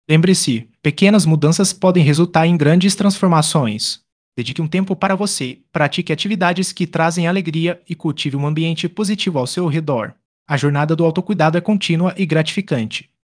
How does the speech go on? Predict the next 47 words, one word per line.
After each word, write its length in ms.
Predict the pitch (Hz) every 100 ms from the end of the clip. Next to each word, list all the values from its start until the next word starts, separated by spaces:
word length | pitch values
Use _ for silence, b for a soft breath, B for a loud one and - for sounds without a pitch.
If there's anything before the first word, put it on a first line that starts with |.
| _
Ao 100 | 175
cuidar 300 | 175 208 175
de 140 | 160 165
si 220 | - 156
mesmo, 480 | 143 156 165 175 170
você 220 | 156 170
se 120 | 160
torna 280 | 185 190 180
uma 100 | 180
versão 320 | 185 190 196
mais 240 | 175 156 -
forte 320 | 165 170 190
e 40 |
feliz 340 | - 175 185 180
de 100 | 160
si. 400 | - 131 110 - _ _
Não 180 | 139 165
hesite 340 | 202 185 -
em 40 | 180
explorar 440 | 175 - 156 131
mais 240 | 127 139 170
sobre 240 | 175 165
esse 180 | 165 180
tema 440 | - 165 170 180 -
e 60 |
descobrir 540 | 180 196 - 180 156 160
novas 340 | 151 160 165
práticas 480 | - 147 151 - 160
que 120 | 190
podem 420 | 185 208 214 214
enriquecer 480 | 160 165 190 - 185
sua 180 | 180 147
vida. 440 | 127 127 107 113 - _ _
Para 180 | - 170
mais 260 | 160 180 170
dicas 380 | 151 170 156 -
e 60 | 170
inspirações, 840 | 165 - 160 139 - 160 180 - -
visite 420 | 196 170 185 -
Pensamento 580 | 190 190 180 160 160 156
Consciente 640 | - 190 - 170 170 -
e 140 | 175 147
continue 560 | - 190 190 196 175
sua 180 | 165 151
jornada 400 | 143 175 165 180
de 80 | 165
autocuidado. 840 | 160 175 - 208 147 117 104 -